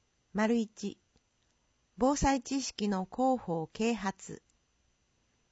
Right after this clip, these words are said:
防災訓練や講習会を通じて、地域ぐるみで防災意識を醸成する。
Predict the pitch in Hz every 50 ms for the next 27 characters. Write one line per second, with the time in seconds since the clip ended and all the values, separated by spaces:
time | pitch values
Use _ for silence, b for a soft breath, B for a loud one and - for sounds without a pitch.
0 | _ _ _ _ _ _ _ _ - 196 254 269 277 - 277 269 262 233 - 269
1 | 269 262 247 214 214 214 208 202 202 196 196 185 b b b b b - 254 269
2 | 277 269 - 269 262 262 247 - 240 240 240 233 226 226 226 - - 233 233 202
3 | 214 214 208 - 202 185 - b b b b b b b b b b - - 277
4 | 302 302 - 294 277 254 294 277 254 233 214 185 156 175 175 160 196 233 269 -
5 | - 262 254 247 247 233 - - - - 185 185 180 170 147 196 202 220 240 226
6 | - - 208 196 190 - - - 170 165 160 -